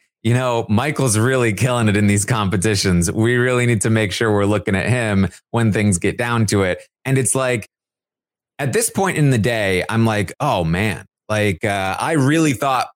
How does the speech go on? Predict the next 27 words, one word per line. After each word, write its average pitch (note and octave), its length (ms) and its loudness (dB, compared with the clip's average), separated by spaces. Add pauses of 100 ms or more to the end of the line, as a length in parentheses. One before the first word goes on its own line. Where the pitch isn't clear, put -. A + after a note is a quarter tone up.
(120)
like, G#2+ 320 -2
even, F3+ 340 0
even C4 340 0
when, F3 340 2
when D3+ 180 2
Mo-, D3 240 2
when C#3+ 160 0
Michael E3 320 0
said, A#2 300 0
'Hey, A2 260 0
if F2 140 -4
Monty F#2+ 340 0
leaves, F2+ 320 0
he E2 140 -4
leaves,' F2 440 0 (200)
I G#2+ 80 -4
was G#2 120 0
like, G2+ 240 -2 (280)
'Sure, - 500 -2 (240)
but E2 460 -4 (680)
how G2 200 -2
is E2+ 100 0
that F2+ 220 -2
ever E2 180 -2
gonna D2+ 220 -2
happen?' D#2+ 420 -8
Like, E2+ 320 -4